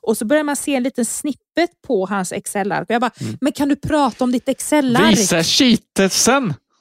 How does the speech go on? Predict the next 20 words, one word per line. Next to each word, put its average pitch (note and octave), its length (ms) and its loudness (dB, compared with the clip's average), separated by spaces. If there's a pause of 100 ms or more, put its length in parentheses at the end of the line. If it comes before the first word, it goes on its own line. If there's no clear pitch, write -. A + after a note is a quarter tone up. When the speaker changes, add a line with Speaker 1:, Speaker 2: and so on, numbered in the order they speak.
Speaker 1:
Ja, E4 320 2
eller D#4+ 140 4
bara E4 240 2
beskriva C#4 600 2
så - 120 -6
här B3+ 120 2
att A#3 220 -2
hur C4+ 200 0
tar C4 220 -2
du A#3+ 80 0
fram A#3+ 520 0
de D#4+ 160 2
här B3 180 2
Excel-arken G3+ 840 -2
liksom? F#3 280 -4
För A#3 120 -2
att A3+ 100 -2 (680)
jag D4 200 2
tror D#4+ 140 2
att, D4+ 80 -2